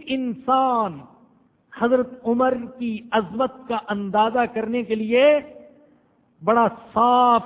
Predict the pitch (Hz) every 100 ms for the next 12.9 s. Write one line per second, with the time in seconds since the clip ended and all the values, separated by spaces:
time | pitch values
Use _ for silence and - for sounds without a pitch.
0 | - - - 220 - - 226 240 240 233
1 | 208 156 - - _ _ _ _ _ _
2 | _ 135 208 262 262 233 190 208 202 -
3 | 202 208 233 233 160 185 185 175 156 110
4 | - _ _ _ _ 220 226 - - 233
5 | 233 277 294 - - 269 233 233 240 269
6 | 277 196 233 220 180 120 - - - _
7 | _ _ _ _ - 180 196 190 196 196
8 | 202 196 208 220 208 190 196 180 190 196
9 | 202 196 190 185 185 190 196 175 185 185
10 | 170 175 180 190 175 175 175 170 127 -
11 | _ _ _ _ _ - 196 208 202 202
12 | 202 208 - 208 220 220 202 202